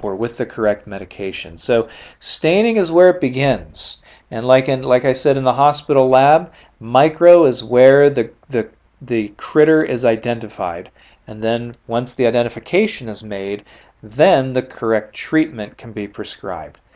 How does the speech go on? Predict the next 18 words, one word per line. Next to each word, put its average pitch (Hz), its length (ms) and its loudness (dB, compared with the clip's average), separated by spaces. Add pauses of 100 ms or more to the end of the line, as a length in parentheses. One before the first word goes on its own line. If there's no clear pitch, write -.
(180)
So 165 260 2
it's 156 120 -6
very 196 240 4
important 190 560 0 (300)
then 110 340 -8
to 117 320 -4
stain 165 580 -4
these 120 400 -2
different 117 360 -6
microbes 113 520 -2
so - 140 -8
that 113 220 -12
you 113 80 -6
can 104 280 -12 (360)
make 120 240 -4
the 120 80 -6
correct 107 380 -4
identification, 107 960 -6